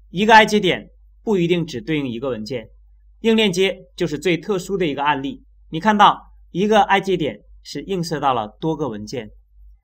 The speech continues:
当你把一个文件删除，另外一个文件也依然会存在。好，这是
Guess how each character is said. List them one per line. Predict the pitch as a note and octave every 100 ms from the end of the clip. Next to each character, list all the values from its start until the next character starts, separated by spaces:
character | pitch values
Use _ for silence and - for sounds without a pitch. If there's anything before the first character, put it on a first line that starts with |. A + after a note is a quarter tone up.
| _ -
当 | B3+ C#4
你 | C#4
把 | G#3 F3
一 | D#3+
个 | A#3+
文 | G3+
件 | G#3
删 | F#3+ G#3
除， | G3+ C3 C#3 _ _
另 | G3+
外 | G#3 F#3
一 |
个 | D#3+
文 | C3
件 | B2+ D3 - - -
也 | C3 -
依 | G3+
然 | F#3 C3
会 | C3+ C#3+
存 | -
在。 | G#2+ B2+ G#2 - - - - _ _ - _ - _ - - - -
好， | - D#3 -
这 | G#3
是 | F3 F3+ F3 F3